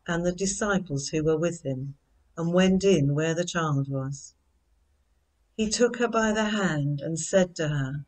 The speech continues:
"Talita kumi," which means, "Little girl, I say to you, get up." Immediately the girl stood up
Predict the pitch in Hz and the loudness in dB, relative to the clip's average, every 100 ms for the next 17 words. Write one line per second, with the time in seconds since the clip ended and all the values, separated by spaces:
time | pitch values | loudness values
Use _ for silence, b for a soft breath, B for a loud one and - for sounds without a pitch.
0 | _ _ _ _ _ _ _ - 185 180 | _ _ _ _ _ _ _ -2 2 4
1 | 202 208 214 214 - 208 185 156 139 139 | 4 2 -2 -4 -2 2 4 4 0 -2
2 | 135 _ _ _ _ - 160 - 165 165 | -10 _ _ _ _ -8 -8 -4 0 2
3 | 165 151 175 175 160 170 160 147 135 143 | 2 2 0 -2 -2 0 0 0 -2 -4
4 | - _ _ _ _ _ _ _ - 190 | -10 _ _ _ _ _ _ _ -2 0
5 | 196 - 208 214 208 - 175 156 147 135 | 2 0 2 4 2 0 -2 0 0 0
6 | 135 151 _ _ _ - 165 - - 151 | -4 -8 _ _ _ -6 -4 -4 -8 -8
7 | 147 _ _ _ _ _ _ _ _ _ | -10 _ _ _ _ _ _ _ _ _
8 | _ _ - 175 190 214 214 170 156 - | _ _ -2 2 6 8 6 4 -2 -2
9 | 143 139 139 - 170 180 175 156 151 147 | -2 -2 -4 -6 -4 2 2 4 0 -2
10 | - 180 175 156 139 | -4 -2 0 0 0